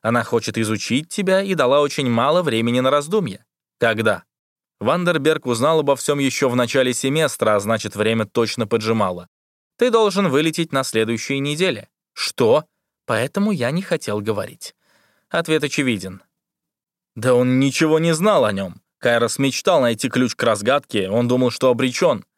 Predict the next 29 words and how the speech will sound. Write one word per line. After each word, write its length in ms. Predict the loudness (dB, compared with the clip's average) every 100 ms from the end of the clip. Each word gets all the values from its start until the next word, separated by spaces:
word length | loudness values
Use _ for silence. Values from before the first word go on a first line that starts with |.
| _ _ _
Подумаешь, 440 | -2 0 2 0 -2
путешествие 580 | -4 -2 -2 -2 -2 -4
к 100 | -2
какой-то 420 | -2 0 0 -4
тетке 420 | 0 -2 0 0
в 60 | 2
Америку. 520 | 2 0 -4 -10 -14 _ _ _ -2
Это 160 | 0
ерунда 380 | 2 2 2 0
по 100 | 0
сравнению 500 | 0 0 2 2 0
с 40 |
жизнью, 380 | 0 0 0 -2
которую 360 | -2 0 2 2
он 100 | 2
был 140 | 0
не 140 | 2 0
в 80 |
силах 320 | 0 2 2 0
контролировать 600 | 0 2 2 2 2 0
на 80 |
сто 180 | 0 0
процентов. 580 | 2 0 0 -2 -4 -16 _ _ _ _ _ _ -4
«Я 180 | 2 2
еду», 480 | 2 0 0 -8 _ _
тут 160 | -4 -2
же 100 | -2
произнес 440 | 0 -2 0 -4
Блэквуд. 500 | -2 -4 -4 -12 -20